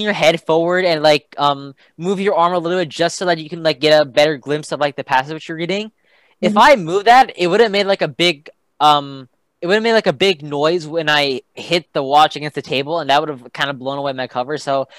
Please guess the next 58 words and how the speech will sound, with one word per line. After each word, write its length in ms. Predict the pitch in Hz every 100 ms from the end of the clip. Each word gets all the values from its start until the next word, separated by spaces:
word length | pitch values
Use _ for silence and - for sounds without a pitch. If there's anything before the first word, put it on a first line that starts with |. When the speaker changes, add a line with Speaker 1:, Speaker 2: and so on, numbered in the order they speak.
| - _
Speaker 1:
I 100 | 135 156
had 100 | 160
to 80 |
stay 240 | 160 170 165
in 100 | 143
one 160 | 151 147
position 300 | 135 135 135
throughout 220 | 131 127
the 80 | 127
entire 280 | 117 123
test. 500 | 113 110 107 - - _ _ _ _ _ _ _ -
Speaker 2:
And 200 | 180 180
was 220 | 190 190
that 320 | 208 196 196 _ _ _ _ _ _ _ _ _ _ _ _ _ _ -
Speaker 1:
It 140 | 190
didn't 260 | 262 285 233
impede 340 | 214 - 196 208
me. 160 | 226
It 120 | 170
didn't 240 | 175 233 220
impede 320 | 190 - 185
me 80 | 196
in 40 | 196
any 160 | 190
way. 240 | 196 208 185
It 20 |
just, 180 | 175 -
like, 140 | 175
came 160 | 180 170
up 120 | -
as, 320 | 156 151 - - _ _
not 200 | 202 262
an 140 | 262
annoyance, 320 | 180 165 165 147
but 80 |
just, 120 | 160 -
like, 240 | 165 - -
as 180 | 151
a 80 | 147
little, 300 | 151 156 151
uh, 380 | 143 135 135 127
reminder 540 | 135 147 143 147 143 135
that 120 | 135
I 120 | 127
had 340 | 143 139 131 123
the 80 |
watch 400 | 120 127 127 -
still 220 | - 139 127
present 300 | 139 127 127
on 80 | 113
my 120 | 113
arm, 160 | 110 110
even 120 | 117
though 80 | 120
I 40 |
forgot 340 | 113 110 110
about 240 | 107 98 95
it. 160 | 98